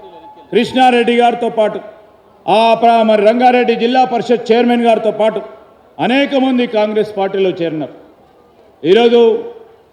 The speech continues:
మనమందరం కూడా కలిసి కొట్టుకొని ముందుకు తీసుకెళ్లే ప్ర-, ప్రయత్నం చేద్దాం.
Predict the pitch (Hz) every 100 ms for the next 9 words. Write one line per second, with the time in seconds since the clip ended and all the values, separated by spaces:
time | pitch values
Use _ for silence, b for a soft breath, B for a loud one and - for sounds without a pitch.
0 | _ _ _ 147 202 233 240 254 269 254
1 | 254 247 233 - 233 220 220 196 160 -
2 | - - 151 190 190 185 - 175 170 160
3 | 156 156 160 156 156 147 147 135